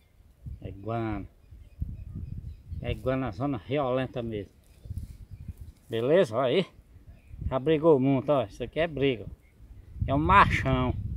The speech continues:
Esse aqui é macho. Galera, você não inventa de pegar ele à toa, não, galera. Que ele pegar nesse rabinho dele aqui, a lapada é grande. Beleza, galera?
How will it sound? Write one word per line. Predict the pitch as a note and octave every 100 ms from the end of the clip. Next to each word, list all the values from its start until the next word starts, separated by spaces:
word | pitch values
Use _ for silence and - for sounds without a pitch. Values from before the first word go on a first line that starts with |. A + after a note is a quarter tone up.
| - - - - - - - - -
Esse | B2 D3+ C3+ -
aqui | B2+ -
é | F#3
macho. | C3+ A#2+ A2+ F#2 - - - - - - - - - - - - - -
Galera, | B2+ D3 F3+ A3 F3
você | F#3 - F#3+
não | G#3+
inventa | G3 G3+ G3+
de | G3
pegar | - F3+ F#3 F3+
ele | F#3 F3
à | D#3+
toa, | E3 D#3 C3
não, | C3 F#3+
galera. | D#3 A#2+ A2 A2
Que | C3
ele | D3+ -
pegar | D#3+ D3 F3+
nesse | A#3+ G#3 - B3
rabinho | F3+ A3 G3 G3+ G3
dele | F3 F#3 F3+
aqui, | C3 B2 C3+ G3+ - - - - - - -
a | B2
lapada | D3 D3 B2 E3 A#3+ C4+
é | A3+
grande. | C#3+ A#2 A2 - - - - - - - - - - - - - - - - - -
Beleza, | C3+ A#2+ C#3 A3+ G#3
galera? | D#3 A#2+ G#2+